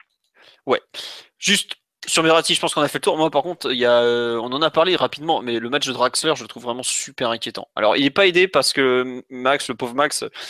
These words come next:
il a plus aucun volume et tu, tu vois qu'il, qu'il joue à l'intelligence, euh, pour compenser ses, ses manques. Mais Draxler, là, euh, pff,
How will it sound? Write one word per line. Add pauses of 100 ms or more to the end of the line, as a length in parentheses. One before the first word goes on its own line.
(280)
il
a
plus
aucun
volume
et
tu, (160)
tu
vois
qu'il,
qu'il
joue
à
l'intelligence,
euh, (220)
pour
compenser
ses,
ses
manques. (480)
Mais
Draxler,
là,
euh,
pff,